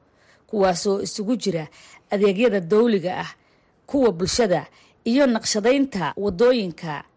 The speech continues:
magaalada Boosaaso. Madaxweynaha Puntland, Siciid Cabdulaahi Deni,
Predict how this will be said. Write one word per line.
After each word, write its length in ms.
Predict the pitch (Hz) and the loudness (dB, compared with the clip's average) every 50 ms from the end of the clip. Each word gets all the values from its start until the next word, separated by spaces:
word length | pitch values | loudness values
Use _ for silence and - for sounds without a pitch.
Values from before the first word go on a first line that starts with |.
| _ - | _ -4
magaalada 600 | 220 208 185 208 196 196 208 214 185 160 - - | -2 0 2 2 4 4 4 2 0 0 -4 -4
Boosaaso. 840 | 196 185 185 165 - - 175 170 165 156 - - 202 180 - - _ _ - | -4 -2 -2 -2 -2 -2 -4 -4 -4 -4 -4 -4 -4 -4 -4 -6 _ _ -2
Madaxweynaha 600 | 233 247 233 247 285 302 311 381 349 294 262 226 196 185 | -2 0 2 4 2 2 2 2 0 0 0 -2 -2 -2
Puntland, 600 | 196 - - - 214 196 196 202 208 214 220 214 | -2 -2 -2 -2 -2 0 0 2 2 0 0 -4
Siciid 380 | - - - 208 208 262 254 214 - | -8 -10 -8 -6 -4 -4 -4 -4 -6
Cabdulaahi 640 | - 190 180 165 202 202 214 226 233 233 214 196 175 | -10 -10 -8 -6 -4 0 2 2 2 2 0 -4 -8
Deni, 360 | 156 151 170 160 160 151 151 | -6 -6 -6 -6 -6 -8 -10